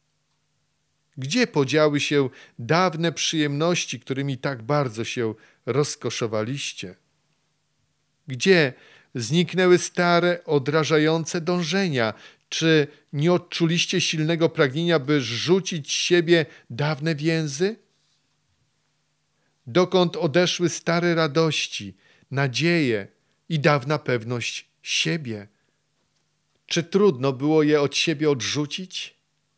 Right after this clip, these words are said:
O nie! Przeminęły pod wpływem mocy Ducha Świętego. Trudno wam powiedzieć, jak to się stało, ale odeszły. I to całkowicie. Podobnie jak po przebudzeniu się ze snu,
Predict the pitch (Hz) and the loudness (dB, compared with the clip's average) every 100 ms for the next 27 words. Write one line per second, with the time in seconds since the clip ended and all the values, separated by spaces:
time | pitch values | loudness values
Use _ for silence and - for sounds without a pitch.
0 | _ _ 139 165 190 175 190 117 90 _ | _ _ 0 2 2 2 0 -2 -6 _
1 | _ _ _ _ - - 160 156 180 185 | _ _ _ _ -4 -2 0 2 6 6
2 | - 170 - - 175 180 170 165 156 185 | 4 0 -2 0 6 6 6 0 2 2
3 | 196 - 123 110 117 196 127 - - 113 | 0 -2 -8 -4 -2 -2 -4 -8 -6 -8
4 | 110 113 107 98 101 - - _ 139 196 | -8 -8 -8 -8 -10 -14 -20 _ -2 0
5 | 170 131 120 127 120 139 147 143 135 139 | 0 0 2 2 2 0 0 0 -2 -2
6 | - 143 170 151 - 190 165 113 120 170 | -2 -2 0 -2 -2 -2 0 -2 -2 0
7 | 214 208 196 - 120 101 - _ _ - | 0 0 0 -2 -6 -10 -12 _ _ -8
8 | 143 156 - 151 147 190 160 127 - 107 | -2 0 2 0 0 -2 -4 -6 -8 -10
9 | 110 _ _ _ _ _ _ _ _ _ | -10 _ _ _ _ _ _ _ _ _
10 | - 143 196 175 196 190 - 175 - 190 | -4 2 2 2 0 0 -2 -4 0 0
11 | 151 156 139 180 147 117 127 107 131 - | 0 -2 -2 -2 -4 -4 -4 -2 -4 -4
12 | - 151 127 | -2 0 0